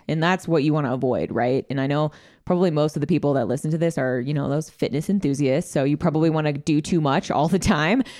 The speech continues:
but this is the time to definitely not. Like, don't, I don't know if, you know, if you do cardio, structured cardio, if you don't, I would just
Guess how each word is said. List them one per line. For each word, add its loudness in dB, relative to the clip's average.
but 0
this 2
is 0
the 2
time 0
to -2
definitely 0
not. 0
Like, 2
don't, 0
I 0
don't 2
know 4
if, -2
you -2
know, -2
if -6
you -2
do 2
cardio, 4
structured -2
cardio, 4
if -2
you 0
don't, 0
I 0
would 4
just 0